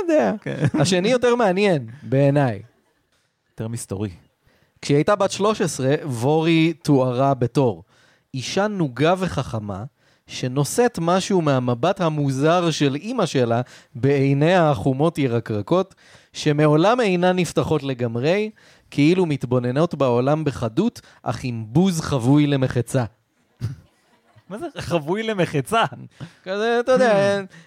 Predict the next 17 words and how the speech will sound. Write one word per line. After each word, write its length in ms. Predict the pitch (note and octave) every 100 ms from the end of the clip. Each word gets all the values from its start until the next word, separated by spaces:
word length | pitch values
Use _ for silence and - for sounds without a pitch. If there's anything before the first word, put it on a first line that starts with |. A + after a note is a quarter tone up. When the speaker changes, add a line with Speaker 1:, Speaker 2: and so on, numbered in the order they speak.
| -
Speaker 1:
אם 60 | F#3+
אתה 120 | A3
טיפה 320 | G3 G#3+ G#3+
מכיר 200 | G3 G#3
אותה, 160 | G3+ F3+
אז 120 | C3+
ברור 340 | C#3+ D3 F3
לך. 100 | E3+ A#3+ B3 _ _ _ -
<laughs> 80 | - - - - - G#4+ C#4+ - - _ C#4+ - _ _ - A2+
נראה 280 | A2+ C3
לי. 120 | F#3 E4 - _ _ _ _ _ _ -
Speaker 2:
פאסיב 280 | B2 A2 A2
אגרסיב 460 | A2+ E3 - C4
כזה? 300 | F#3+ F#3 F#3+ F3+ - E3 _ _ _ _ -
Speaker 1:
אולי. 460 | E3+ F3 F3+ A3 D4+ D4
Speaker 2:
כן, 160 | - A#2 F#3 -
אוקיי. 240 | C3+